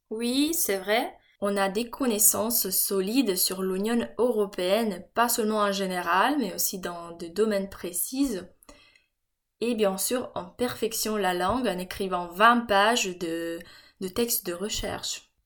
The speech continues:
Voilà, donc, euh, on a, je crois, suffisamment parlé des cours, euh, à Passau.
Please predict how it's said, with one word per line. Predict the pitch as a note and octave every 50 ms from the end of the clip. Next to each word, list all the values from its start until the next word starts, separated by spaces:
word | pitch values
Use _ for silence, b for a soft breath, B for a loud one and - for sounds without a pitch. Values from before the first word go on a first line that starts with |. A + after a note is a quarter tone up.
| _ _ _ _ _ _ _ - -
Voilà, | G#3+ G#3 G#3+ A#3 A#3 A#3 A#3+ A3+ G#3+ G#3
donc, | G3 G3+ A3 A3 A3 G#3+ - - G#3+
euh, | G3 G3 F#3+ F#3+ F#3+ F#3 F#3 F#3 F3+ - - _
on | - G#3+ G#3+ G#3
a, | G3+ G3 G3 F#3+ F#3+ F#3 F#3 F3+ F3+ F3+ G#3 - _ _ _ _ _ _ _ _ _
je | - G#3 G3 G3
crois, | G3 G3 - - A#3+ A#3 A#3 A#3
suffisamment | A#3+ - - D#4 D#4 - C#4+ B3+ A3 A3+ B3 C#4 D4+ D4
parlé | - A3 G3+ G#3 G#3 G3+ A3+ C4 D4
des | C#4 G#3+ F#3+ F#3+
cours, | - - - A3+ A3+ A3
euh, | G3 F3+ F3+ F3+ F3+ F3+ B B B B B B _ _
à | - G#3
Passau. | G3 - B3 B3+ B3 - - - A3 A3 C4 D#4+ D#4+ C#4+ A3+ F#3+ F#3+ F#3+ b